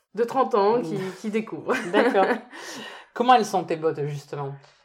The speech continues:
Speaker 1: Alors, mes bottes, au sens propre, elles sont toutes propres et toutes neuves
Speaker 2: <laughs>
Speaker 1: parce que je travaille, euh, quasiment que en chaussures de sécurité, euh, en bottines de
Speaker 2: D'accord.
Speaker 1: sécurité. Donc elles, elles sont crades et usées,
Speaker 2: <laughs>
Speaker 1: très usées, même il faudrait que j'envisage de les changer
Speaker 2: Ouais.
Speaker 1: déjà. <laughs>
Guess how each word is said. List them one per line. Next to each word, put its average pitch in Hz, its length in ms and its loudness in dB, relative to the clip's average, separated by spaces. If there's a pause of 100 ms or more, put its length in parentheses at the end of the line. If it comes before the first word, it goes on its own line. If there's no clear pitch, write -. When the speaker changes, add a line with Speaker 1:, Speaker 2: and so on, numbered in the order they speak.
(280)
Speaker 1:
Alors, 190 220 -2
mes 208 160 2
bottes, 320 260 -2
au 294 60 -6
sens 240 260 -8
propre, 254 240 0
elles 220 80 -4
sont 214 160 -8
toutes - 220 -16 (320)
propres - 460 -2
et 226 140 -6
toutes 370 200 -6
neuves 247 300 2
Speaker 2:
<laughs> 415 240 2
Speaker 1:
parce - 160 0
que 233 140 -6
je 208 100 -6
travaille, 190 580 -8
euh, 160 360 -4
quasiment 160 760 -14
que 208 320 0
en 170 200 -14
chaussures 170 320 -12
de - 40 -20
sécurité, 165 720 -12
euh, 156 160 -12 (200)
en 175 100 -10
bottines 190 340 -2
de 175 60 -4
Speaker 2:
D'accord. 139 180 -8 (160)
Speaker 1:
sécurité. 180 140 -6
Donc 208 240 -12
elles, 196 180 -2
elles 170 100 0
sont 170 160 -12
crades 175 420 -4
et 190 200 2
usées, 190 440 4 (260)
Speaker 2:
<laughs> - 280 -20
Speaker 1:
très - 200 -6
usées, 180 360 -8
même 202 200 -8
il 170 40 -10
faudrait 175 240 -14
que 170 60 -20
j'envisage 170 480 -6
de 175 60 -6
les 185 100 0
changer 226 380 0
Speaker 2:
Ouais. 320 40 6
Speaker 1:
déjà. 208 420 4
<laughs> - 60 4